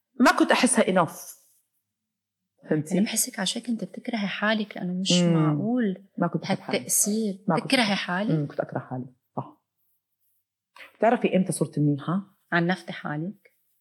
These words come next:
Speaker 1: لا.
Speaker 2: معنويا أكيد، مش جسديا.
Speaker 1: لا، بعرف، ولا معنويا. لا، لا، ما كنت أعنف حالي، بس كنت فصلت حالي عن هديك البنت.
Speaker 2: مم.
Speaker 1: بقول لك هيك، أطلع عليها: "حرام، أنتِ شوفي أنتِ وين وأنا وين، شوفي أنتِ كيف شكلك وأنا كيف شكلي،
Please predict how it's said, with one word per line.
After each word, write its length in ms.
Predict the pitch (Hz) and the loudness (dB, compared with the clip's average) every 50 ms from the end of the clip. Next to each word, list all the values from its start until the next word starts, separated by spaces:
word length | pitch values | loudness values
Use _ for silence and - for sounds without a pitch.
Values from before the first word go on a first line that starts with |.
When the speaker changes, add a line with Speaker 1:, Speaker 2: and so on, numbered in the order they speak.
| _ _ _ _ _ _ _ - | _ _ _ _ _ _ _ -10
Speaker 1:
لا. 340 | - 160 135 135 127 123 - - _ _ _ _ _ _ _ _ _ _ _ _ - - - _ _ _ _ | -6 -4 -4 -4 -4 -6 -10 -14 _ _ _ _ _ _ _ _ _ _ _ _ -20 -20 -20 _ _ _ _
Speaker 2:
معنويا 600 | - 185 165 170 170 175 196 240 226 190 156 156 | 2 2 4 4 4 4 2 2 0 0 -2 -2
أكيد، 240 | 160 - - 196 185 | -4 -6 -6 -6 -6
مش 160 | 175 165 165 - | -6 -6 -6 -4
جسديا. 200 | 170 - 214 - | 0 2 4 6
Speaker 1:
لا، 60 | 214 | 6
بعرف، 320 | 240 220 190 147 - - | 6 6 6 6 4 4
ولا 160 | 185 170 143 123 | 4 4 4 4
معنويا. 460 | 120 117 113 120 113 - - - - - _ _ _ _ - | 2 2 0 0 -2 -2 -4 -6 -8 -10 _ _ _ _ 0
لا، 180 | - 208 165 | 4 6 6
لا، 140 | - - - - - - 247 - | 6 4 0 -6 -12 -6 -2 0
ما 60 | 494 | 2
كنت 100 | - - | 4 6
أعنف 160 | - 262 233 | 6 4 4
حالي، 180 | - - 240 233 | 4 4 4 4
بس 160 | 196 190 - | 4 0 0
كنت 200 | - - - - - - - - | -2 -2 -2 -4 -8 -12 -2 2
فصلت 440 | - 220 214 - 330 370 269 - - | 2 4 6 6 6 6 4 2 0
حالي 380 | - - 160 151 131 123 117 - - _ _ _ _ _ _ _ _ _ _ _ - - - - | 2 4 6 6 6 4 0 -2 -8 _ _ _ _ _ _ _ _ _ _ _ -20 -12 -4 0
عن 200 | - 185 180 170 | 2 2 2 2
هديك 380 | 175 147 143 156 151 - - | 0 0 0 -2 -4 -4 -4
البنت. 300 | - - - 143 - - - _ _ - - _ _ _ - | -4 -2 -2 -2 -4 -6 -10 _ _ -20 -20 _ _ _ -4
Speaker 2:
مم. 340 | 208 196 190 185 180 190 - _ _ _ _ _ _ _ _ _ _ - | -2 -2 -2 -2 -4 -6 -8 _ _ _ _ _ _ _ _ _ _ -6
Speaker 1:
بقول 120 | 247 226 | -4 -2
لك 140 | 233 208 - | -2 0 -2
هيك، 120 | 196 196 | -2 -4
أطلع 240 | - - - 180 180 | -4 -4 -2 0 0
عليها: 140 | 180 185 196 | 0 -2 -4
"حرام، 380 | 196 - 220 226 240 277 262 202 - | -4 -4 -4 -2 -2 -2 -2 0 2
أنتِ 260 | 202 196 196 196 - 196 | 2 2 0 0 -6 -10
شوفي 240 | - - - - | -10 -10 -8 -4
أنتِ 160 | - 196 - - - | -4 -4 -2 -2 -2
وين 140 | 214 208 202 | 0 0 0
وأنا 160 | - - 175 | -2 -4 -4
وين، 440 | 175 185 208 220 240 247 - - - - _ _ _ | -4 -4 -4 -6 -6 -8 -10 -14 -18 -20 _ _ _
شوفي 140 | - - - | -14 -8 -6
أنتِ 100 | 202 190 | -6 -6
كيف 140 | - - 190 | -4 -6 -6
شكلك 340 | - - - - - 170 - | -4 -4 -4 -2 -2 -2 0
وأنا 120 | - 165 | 0 -2
كيف 140 | - - 165 | -2 -6 -10
شكلي، 480 | - - 208 196 - 240 226 196 147 | -8 -8 -8 -8 -6 -4 -4 -4 -4